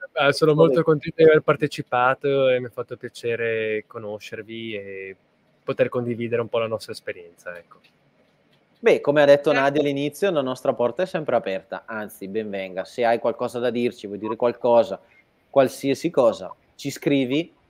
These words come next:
Speaker 2: e organizziamo la na-, live. Anche se vuoi intervenire in qualche live, basta che ci scrivi, ti giriamo il link. E questo qua è un salotto. Anzi, tra l'altro, stiamo pensando al nome,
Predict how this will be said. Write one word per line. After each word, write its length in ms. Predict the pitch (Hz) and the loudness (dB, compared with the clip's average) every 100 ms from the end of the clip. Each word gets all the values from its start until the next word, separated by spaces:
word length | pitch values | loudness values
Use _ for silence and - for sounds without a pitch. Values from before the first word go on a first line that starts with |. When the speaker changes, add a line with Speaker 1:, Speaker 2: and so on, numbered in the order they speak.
| _ _ _ | _ _ _
Speaker 2:
e 100 | 131 | -4
organizziamo 500 | 120 127 123 120 127 | -2 -2 -2 -2 -2
la 120 | 131 | -2
na-, 260 | 120 101 117 | -4 -2 -2
live. 360 | 117 98 98 | -4 -6 -6
Anche 200 | 104 117 | -8 -10
se 120 | - 127 | -6 2
vuoi 140 | 131 | 2
intervenire 540 | 135 131 127 131 131 | 2 -2 -2 -2 -2
in 80 | 123 | -2
qualche 320 | 120 120 - | 2 2 4
live, 420 | 151 101 104 123 143 | 2 4 0 0 0
basta 240 | 107 110 | -2 -4
che 80 | 110 | -8
ci 100 | 127 | -8
scrivi, 400 | - 113 110 147 | -8 -4 -4 -4
ti 100 | 120 | -4
giriamo 380 | 110 107 110 127 | -4 -4 -4 -4
il 80 | |
link. 440 | 120 104 104 127 135 _ _ _ _ _ | -2 -4 -4 -4 -6 _ _ _ _ _
E 120 | 120 | -4
questo 240 | 131 123 | -4 -4
qua 240 | 143 123 156 | 2 4 4
è 40 | |
un 160 | 139 127 | 2 -2
salotto. 480 | - 143 117 113 214 | 2 4 6 4 2
Anzi, 260 | 220 - | 0 -2
tra 140 | - 214 | 2 6
l'altro, 300 | 135 117 135 | 6 4 -2
stiamo 300 | - 214 139 | -6 -2 0
pensando 560 | 190 190 185 151 147 | 0 0 -2 -4 0
al 100 | 202 | 0
nome, 420 | 160 135 131 131 | 0 0 0 -2